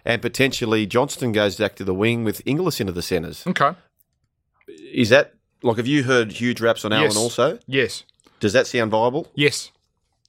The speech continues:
Speaker 2: Um, now, did he come this year? Did he come with Wayne?
Speaker 1: Yes.
Speaker 2: Okay, well, that, that, that would indicate that Wayne has told him he'll get a chance. Um, I suppose we'll find out.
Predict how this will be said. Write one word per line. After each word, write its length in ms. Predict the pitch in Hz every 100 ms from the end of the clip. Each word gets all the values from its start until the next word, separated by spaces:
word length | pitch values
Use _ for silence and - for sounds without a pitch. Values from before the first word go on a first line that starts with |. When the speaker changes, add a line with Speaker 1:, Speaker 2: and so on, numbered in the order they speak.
| - - -
Speaker 2:
Um, 500 | 117 117 113 110 - _ _ _ _ _ _ _ _ _ _ 135
now, 180 | 135
did 200 | 131 127
he 160 | 120 170
come 340 | 165 156 143
this 240 | 135 123 -
year? 180 | 123 143
Did 160 | 127
he 120 | 127 135
come 240 | 143 127
with 180 | 123 95
Wayne? 320 | 104 120 175
Speaker 1:
Yes. 440 | 107 98 - - -
Speaker 2:
Okay, 420 | - 113 - 80 87
well, 160 | 101
that, 220 | 107 110 80
that, 200 | 117 120
that 220 | 139 110
would 160 | 120
indicate 420 | 113 104 - 101 98
that 140 | 104 - _
Wayne 280 | 120 120 113
has 140 | 101
told 260 | - 110 101
him 120 | 107
he'll 120 | 107
get 160 | 101 104
a 120 | 95 - -
chance. 500 | 123 101 71 - - _ _ _ _ _ _ _ -
Um, 420 | 92 95 92 78 -
I 60 |
suppose 300 | 98 - 107
we'll 80 | 92
find 300 | - 104 95
out. 200 | 95 95